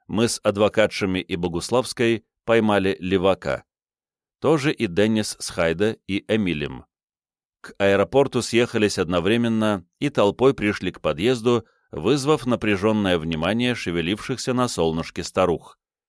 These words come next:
Одна, отёчного вида, в синем пальто, пока Эмиль говорил с сиделкой Натальей Ивановной по домофону,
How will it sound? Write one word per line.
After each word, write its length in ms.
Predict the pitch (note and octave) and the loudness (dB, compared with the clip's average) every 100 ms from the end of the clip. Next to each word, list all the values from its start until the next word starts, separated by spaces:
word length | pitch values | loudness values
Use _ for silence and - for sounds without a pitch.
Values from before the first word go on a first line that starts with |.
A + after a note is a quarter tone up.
| _ - | _ -6
Одна, 640 | D2 C#2+ E2+ A2+ C3+ G#2 _ - | -4 -2 0 2 0 -2 _ -6
отёчного 720 | F2 E2+ G2+ F#2 - E2 D2+ | -4 2 2 2 -2 -2 -2
вида, 480 | D2+ A#2+ B2 A#2 G2 _ _ | 0 0 2 2 0 _ _
в 180 | - - | -16 -8
синем 440 | - F#2+ E2+ D#2 | -4 -2 -2 -4
пальто, 560 | - D2+ C#2 G2 A#2+ A#2+ _ _ _ | -4 -4 -4 0 2 0 _ _ _
пока 340 | F2 E2+ G2 F#2+ | -6 0 2 2
Эмиль 320 | F#2+ G2 G2+ F2 | 2 0 0 2
говорил 500 | F#2 F2+ F#2 F#2+ - | 2 2 2 0 -4
с 80 | - | -10
сиделкой 580 | - G2 F2+ F#2 F2 F2 | -6 -4 0 0 0 -4
Натальей 580 | F2 F2 E2+ D#2+ D#2+ - | -4 0 -2 0 -4 -4
Ивановной 500 | E2+ F2 E2+ D#2+ E2 | -4 -2 -2 -4 -6
по 120 | - | -6
домофону, 680 | D2+ D#2 C#2+ G#2+ A#2+ A#2 A2+ | -6 -4 -4 -2 0 0 -4